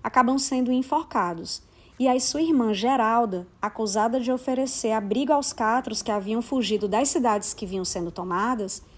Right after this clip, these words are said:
foi atirada em, no fundo de um poço e apedrejada até a morte. Geralda estaria grávida de oito meses. Após a tomada da cidade, quatrocentos cátros foram queimados vivos,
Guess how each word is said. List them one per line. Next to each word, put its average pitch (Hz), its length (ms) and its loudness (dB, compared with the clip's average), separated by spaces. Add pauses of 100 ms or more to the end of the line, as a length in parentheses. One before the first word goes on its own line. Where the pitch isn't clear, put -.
(360)
foi 269 180 0
atirada 240 760 2
em, 233 160 -2 (140)
no 240 80 0
fundo 311 320 2
de 311 100 2
um 359 80 4
poço 220 540 -2 (340)
e 285 60 2
apedrejada 277 560 0
até 208 220 -6
a 220 40 -6
morte. - 480 -10 (960)
Geralda 196 400 2
estaria 196 320 -4
grávida 180 460 -4
de 185 160 -8
oito 180 240 -6
meses. 180 580 -10 (1400)
Após 269 320 2
a 269 80 0
tomada 208 320 -2
da 175 140 -2
cidade, 180 580 -6 (360)
quatrocentos 262 840 0
cátros 208 480 -2
foram 220 200 -6
queimados 214 500 -4
vivos, 185 520 -8